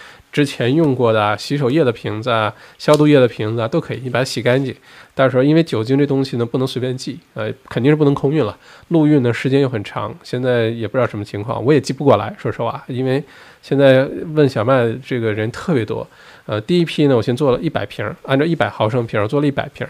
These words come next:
免费发给大家。但大家可能要自己准备瓶子，因为现在澳洲塑料瓶儿和这个泵儿都脱销，<laughs>呵呵，最快要四月中才到货，所以大家准备好，如果有需要的话哈。而且小麦会继续的生产，所以你现在不着急用的话，你也不用恐慌，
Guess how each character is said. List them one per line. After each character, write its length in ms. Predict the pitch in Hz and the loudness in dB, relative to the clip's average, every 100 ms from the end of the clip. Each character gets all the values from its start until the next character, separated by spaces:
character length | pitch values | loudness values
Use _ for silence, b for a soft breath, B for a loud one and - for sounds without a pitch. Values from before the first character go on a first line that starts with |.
| _ | _
免 160 | 127 117 | 0 2
费 120 | 165 | 0
发 160 | 147 135 | 0 -4
给 100 | 110 | -4
大 120 | 110 | -10
家。 180 | - - B B B - | -14 -20 B B B -2
但 80 | 135 | 2
大 140 | 143 | 2
家 160 | 135 131 | 2 0
可 80 | |
能 80 | 110 | -2
要 60 | 107 | -4
自 120 | 127 | -4
己 60 | 127 | -4
准 160 | 104 | -4
备 80 | 110 | -6
瓶 320 | 110 110 110 | -6 -12 -10
子， 100 | 113 202 | -10 -2
因 100 | 131 | 0
为 60 | |
现 160 | 131 139 | 2 0
在 60 | 139 | 2
澳 180 | 139 | 2
洲 140 | 135 131 | 2 0
塑 200 | - 165 | 0 2
料 160 | 143 | 2
瓶 240 | 120 - 110 | 0 -2 -2
儿 80 | 123 | 0
和 60 | |
这 80 | 135 | 0
个 80 | 139 | -2
泵 200 | 139 190 | 0 0
儿 100 | 135 - _ | -2 -10 _
都 100 | 151 | 0
脱 240 | 147 - 104 | 0 -2 -4
销， 240 | 110 107 - | -4 -8 -10
<laughs> 80 | - | -4
呵 180 | - | 0
呵， 160 | 160 127 - B B B | 2 0 -6 B B B
最 160 | 156 | -2
快 180 | 139 147 | 0 2
要 140 | 131 120 | 2 2
四 220 | - 139 | 0 -2
月 80 | 123 | 0
中 200 | 127 123 | 0 -2
才 120 | 123 | 0
到 180 | 127 110 | 0 0
货， 260 | 147 123 - | -2 -6 -8
所 160 | 123 | -8
以 20 | |
大 100 | 117 | -2
家 120 | 120 117 | -2 -2
准 160 | 113 | -4
备 80 | 110 | -8
好， 140 | 107 131 | -6 -2
如 120 | 151 | 2
果 120 | 156 | 2
有 40 | |
需 260 | 110 - 135 | 0 -4 0
要 140 | 127 | 0
的 80 | 107 | 0
话 220 | - 110 | -4 -8
哈。 180 | 120 - - B B B B B | -8 -14 -16 B B B B B
而 80 | 147 | 2
且 80 | |
小 160 | 175 135 | 4 4
麦 160 | 143 147 | 4 4
会 120 | 151 | 2
继 180 | - 151 | 0 -4
续 300 | - 175 131 | -2 0 2
的 120 | 110 | 2
生 240 | - 113 | 0 -4
产， 220 | - 135 143 | -4 -10 -6
所 160 | - | 0
以 60 | 143 | 2
你 180 | 117 104 _ _ _ | 0 -2 _ _ _
现 160 | - 151 | -4 -2
在 60 | 151 | 0
不 120 | 185 | 2
着 220 | 175 156 | 4 4
急 140 | 127 | 2
用 100 | 117 | -4
的 80 | 110 | -2
话， 140 | 104 107 | -2 -2
你 80 | |
也 60 | 127 | -2
不 80 | 123 | -2
用 100 | 117 | -4
恐 180 | - 113 | -6 -10
慌， 300 | - 107 | -4 -4